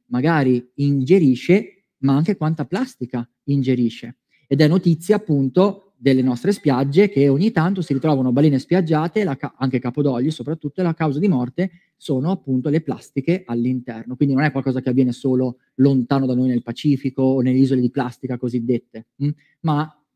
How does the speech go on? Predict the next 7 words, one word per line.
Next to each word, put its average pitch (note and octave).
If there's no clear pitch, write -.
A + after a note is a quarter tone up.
sono C3+
fenomeni C3+
che D3
appunto A#2+
pian D3
piano B2
cominciano B2+